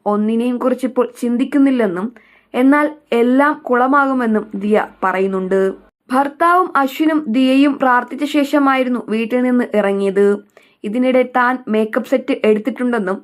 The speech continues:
ദിയ പറയുന്നുണ്ട്. "എന്റെ മേക്കപ്പ് ഐറ്റംസ് ഒക്കെ ഞാൻ എടുത്തിട്ടുണ്ട്. എന്റെ കുഞ്ഞെന്നെ ട്രെൻഡിങ് ആയിട്ട് കണ്ടാൽ മതി. മുഖത്ത് കുരുക്കളുള്ള മമ്മിയായി കാണണ്ട. വന്നിറങ്ങുമ്പോൾ തന്നെ എന്ത് ഭംഗിയുള്ള മമ്മിയെന്ന് വിചാരിച്ചു വേണം വരാൻ.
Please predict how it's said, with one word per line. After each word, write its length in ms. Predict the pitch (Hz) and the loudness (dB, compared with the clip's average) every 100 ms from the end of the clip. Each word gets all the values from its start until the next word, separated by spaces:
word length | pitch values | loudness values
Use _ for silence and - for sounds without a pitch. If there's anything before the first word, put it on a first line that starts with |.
| - | -8
ദിയ 300 | 196 220 208 220 196 | -2 0 0 -2 -4
പറയുന്നുണ്ട്. 560 | 180 190 190 190 196 196 190 _ _ - - _ | -2 -2 -2 -2 0 -2 -4 _ _ -20 -20 _
"എന്റെ 220 | - 311 359 | 0 2 4
മേക്കപ്പ് 500 | 311 302 302 330 330 | 4 2 2 0 0
ഐറ്റംസ് 380 | 311 311 302 | 0 0 2
ഒക്കെ 180 | 311 302 | 2 2
ഞാൻ 280 | 285 269 262 220 | 2 4 2 2
എടുത്തിട്ടുണ്ട്. 720 | 208 214 208 202 196 196 196 - | 2 2 -2 -2 2 0 0 -2
എന്റെ 220 | 214 220 | 0 2
കുഞ്ഞെന്നെ 680 | 254 233 220 247 247 247 233 | 0 0 0 2 0 0 -4
ട്രെൻഡിങ് 440 | 226 214 226 254 254 | 0 2 2 2 0
ആയിട്ട് 260 | 247 233 - - | 0 -2 -4 -2
കണ്ടാൽ 380 | 196 202 214 196 | -2 0 0 0
മതി. 480 | 180 185 196 196 _ _ - - _ - | -2 0 -2 -4 _ _ -20 -20 _ -6
മുഖത്ത് 440 | 254 302 311 320 | -2 0 -2 -6
കുരുക്കളുള്ള 720 | 311 262 233 - 285 277 277 254 | -2 -2 0 0 2 2 2 0
മമ്മിയായി 600 | 233 226 226 247 226 156 202 | 0 0 0 0 0 -2 -2
കാണണ്ട. 380 | 202 190 185 180 185 - _ _ _ _ | 0 0 -2 -2 -4 -6 _ _ _ _
വന്നിറങ്ങുമ്പോൾ 800 | 214 226 254 269 254 262 254 269 | -2 0 2 2 0 0 0 0
തന്നെ 400 | 262 269 254 - 202 | 2 0 0 -2 -2
എന്ത് 260 | 214 226 | 0 2
ഭംഗിയുള്ള 540 | 247 226 226 247 254 254 | 2 0 0 0 0 2
മമ്മിയെന്ന് 540 | 233 220 240 247 240 - | 2 0 0 0 0 -2
വിചാരിച്ചു 560 | 202 196 220 226 233 | -4 0 0 0 -2
വേണം 340 | 240 220 190 139 | -2 0 -2 -2
വരാൻ. 400 | 170 175 180 | -2 -2 -4